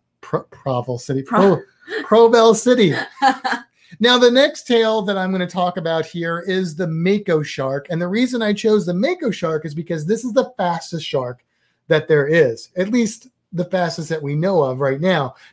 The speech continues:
Speaker 1: Mako sharks are open water sharks. They're relatively small compared to something like a whale shark, and they have a pretty evenly spaced top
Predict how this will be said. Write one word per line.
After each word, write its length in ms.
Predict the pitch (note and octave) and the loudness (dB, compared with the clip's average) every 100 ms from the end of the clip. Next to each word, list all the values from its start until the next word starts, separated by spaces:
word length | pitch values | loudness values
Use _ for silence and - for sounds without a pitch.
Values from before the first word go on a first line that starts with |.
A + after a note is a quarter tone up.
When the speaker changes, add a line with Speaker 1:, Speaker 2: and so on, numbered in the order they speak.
| F3 | 2
Speaker 1:
Mako 260 | G#3+ A#3 | 4 4
sharks 360 | G3 G3+ F3+ - | 2 4 2 0
are 100 | D#3 | -2
open 300 | F#3+ G3 A3 | 0 2 2
water 240 | G3+ F#3+ F3 | 2 0 -2
sharks. 380 | - D3 D3+ - _ _ | -2 -4 -4 -8 _ _
They're 80 | E3+ | -8
relatively 680 | E3 B3 D4 D4 A#3+ A3 G#3 | -2 0 0 0 0 2 0
small 460 | - E3+ D#3+ A3 | -2 -4 -2 -4
compared 460 | A#3+ F3 E3+ D#3+ D#3 | -4 -6 -2 -2 -2
to 220 | D#3 C#3+ | -4 -6
something 280 | C3+ D3+ D#3 | -6 -8 -6
like 200 | C3+ - | -8 -8
a 60 | |
whale 320 | B2 F#3+ C#4+ A#3+ | -2 4 4 2
shark, 400 | - D#3 D3 - - - - | 0 0 0 -4 -20 -16 -2
and 120 | F#3 | 2
they 80 | G3 | 4
have 280 | F#3+ F#3 F3 | 4 2 0
a 80 | |
pretty 320 | E3+ - G#3 A#3+ G3+ | -2 -2 -2 -2 -2
evenly 460 | F#3 G#3 A3 G#3+ G#3 | 0 2 2 2 0
spaced 600 | - F3+ F3 F3 - _ _ _ _ _ | -2 -2 0 0 -4 _ _ _ _ _
top 380 | - F#3 F#3+ F#3+ | -10 -4 -4 -6